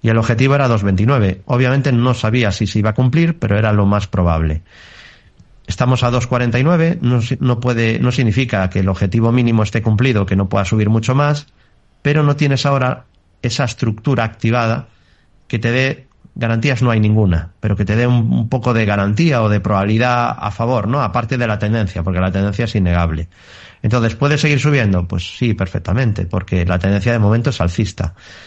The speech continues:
¿Está en un punto buenísimo de soporte y acaba de activar alguna estructura hoy? No, ninguna. Hoy no tiene nada que no tuviera ayer. Solo que ha subido un cinco por ciento, pero vamos, no, técnicamente no hay nada, no ha pasado absolutamente nada.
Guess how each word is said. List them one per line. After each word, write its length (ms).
¿Está 300
en 60
un 120
punto 320
buenísimo 680
de 80
soporte 640
y 100
acaba 260
de 60
activar 340
alguna 240
estructura 500
hoy? 360
No, 180
ninguna. 440
Hoy 140
no 180
tiene 260
nada 260
que 80
no 100
tuviera 260
ayer. 380
Solo 320
que 120
ha 120
subido 320
un 100
cinco 240
por 120
ciento, 400
pero 140
vamos, 320
no, 400
técnicamente 560
no 100
hay 100
nada, 460
no 180
ha 80
pasado 300
absolutamente 680
nada. 320